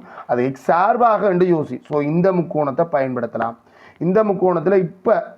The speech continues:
நீ வைய கண்டுபிடிச்சதால புறக்கோணம்,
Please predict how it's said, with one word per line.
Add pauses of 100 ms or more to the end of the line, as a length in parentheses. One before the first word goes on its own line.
நீ
வைய
கண்டுபிடிச்சதால (360)
புறக்கோணம்,